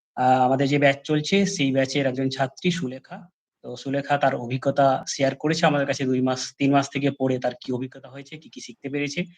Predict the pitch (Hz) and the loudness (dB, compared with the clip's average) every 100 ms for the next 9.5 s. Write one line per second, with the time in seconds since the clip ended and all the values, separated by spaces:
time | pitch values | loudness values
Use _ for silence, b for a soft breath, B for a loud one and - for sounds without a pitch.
0 | b b _ - 160 _ - - 175 185 | b b _ -20 -20 _ -20 -12 -8 -8
1 | 190 135 131 160 170 - 139 147 - _ | -6 -6 -6 -6 -8 -8 -4 -4 -6 _
2 | 180 180 185 - - - 139 147 143 143 | 6 6 4 0 -14 -4 0 4 6 6
3 | 143 - _ _ _ - 139 - 156 - | 4 -2 _ _ _ -2 0 2 4 6
4 | 147 139 139 139 151 160 - _ 135 131 | 4 4 2 2 2 0 -8 _ -2 2
5 | 131 139 151 156 165 151 139 139 135 156 | 4 4 2 0 0 2 4 2 2 -2
6 | 170 - - 127 139 143 139 151 143 135 | -4 -12 -2 2 4 2 4 6 6 4
7 | 135 123 127 - 147 - 131 131 131 143 | 2 0 -2 2 2 0 -4 -4 0 2
8 | 143 143 135 139 131 156 151 139 139 147 | 2 -2 -6 -6 0 2 4 2 2 -2
9 | 143 151 - - 214 | -2 -2 -2 -2 -4